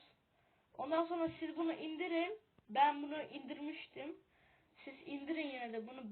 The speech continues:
Bende kur yazıyor ama siz mod biri indirin yine.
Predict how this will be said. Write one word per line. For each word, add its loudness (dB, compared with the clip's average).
Bende 4
kur -4
yazıyor 0
ama 0
siz -10
mod 4
biri 2
indirin 0
yine. -2